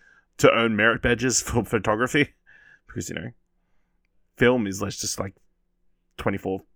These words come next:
photos per second, you know, so, um, but then, yeah,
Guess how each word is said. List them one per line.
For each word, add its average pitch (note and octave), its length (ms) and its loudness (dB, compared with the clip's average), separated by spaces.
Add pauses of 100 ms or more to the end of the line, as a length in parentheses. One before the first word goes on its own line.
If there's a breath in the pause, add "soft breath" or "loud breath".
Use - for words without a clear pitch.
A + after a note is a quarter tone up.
photos G2 300 -4
per F2+ 160 -6
second, - 360 -8 (100)
you - 60 -14
know, - 100 -14
so, - 180 -12 (520 loud breath)
um, G#2 440 -6 (1400)
but G#2+ 180 -6
then, G#2+ 180 -2
yeah, F#2+ 220 -4